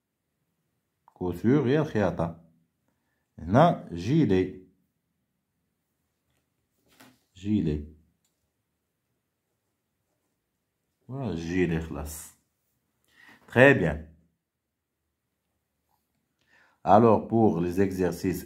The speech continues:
écrits, je complète les mots avec yen, ye, i, layon.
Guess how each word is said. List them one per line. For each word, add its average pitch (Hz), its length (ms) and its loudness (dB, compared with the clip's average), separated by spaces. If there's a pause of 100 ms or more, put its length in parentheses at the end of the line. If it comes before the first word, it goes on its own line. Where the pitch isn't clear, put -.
écrits, 170 500 -2 (560)
je 87 120 -4
complète 117 840 2
les 85 240 -2
mots 135 540 -4
avec 104 600 -2 (200)
yen, 113 600 -2
ye, 101 560 0 (880)
i, 107 720 -2 (1120)
layon. 110 680 4